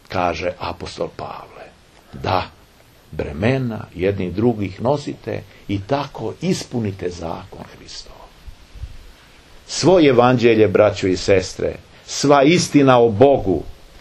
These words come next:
o Božijem odnosu prema nama ljudima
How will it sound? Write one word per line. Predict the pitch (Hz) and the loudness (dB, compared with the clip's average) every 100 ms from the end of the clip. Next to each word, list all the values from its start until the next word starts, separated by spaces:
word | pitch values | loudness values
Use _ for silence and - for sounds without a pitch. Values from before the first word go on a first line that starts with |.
| - - | -18 0
o | 107 | 2
Božijem | 101 135 160 151 160 139 143 | 6 6 6 6 4 4 6
odnosu | 160 175 170 143 147 | 6 6 4 4 2
prema | 151 139 135 | 4 4 6
nama | 139 160 156 135 | 6 6 6 6
ljudima | 123 131 160 170 180 165 147 117 | 6 6 6 6 4 6 4 2